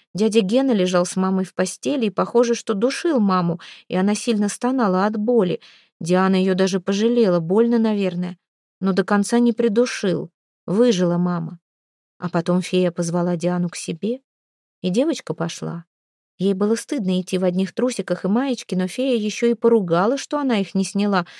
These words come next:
сказала, что заниматься надо голенькой. Странная она, эта фея, но хорошая. И было забавно. Диана принимала позы, и это было довольно-таки весело. Вначале она даже упала на пол,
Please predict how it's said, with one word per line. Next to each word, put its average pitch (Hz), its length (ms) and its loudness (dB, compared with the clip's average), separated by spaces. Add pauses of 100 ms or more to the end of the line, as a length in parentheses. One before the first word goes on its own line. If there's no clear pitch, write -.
(120)
сказала, 180 460 0
что 180 180 -4
заниматься 185 520 0
надо 175 240 0
голенькой. 185 600 0 (220)
Странная 180 840 0
она, 185 300 0
эта 185 200 -4
фея, 185 480 -4 (760)
но 185 180 2
хорошая. 226 760 -4 (840)
И 175 80 0
было 208 320 2
забавно. 185 720 0 (300)
Диана 226 400 2
принимала 202 500 2
позы, 220 440 0 (260)
и 185 100 -2
это 269 240 2
было 202 300 2
довольно-таки 269 720 0
весело. 240 520 -4 (280)
Вначале 180 500 0
она 202 180 2
даже 202 240 2
упала 196 380 2
на 190 240 0
пол, 175 240 -2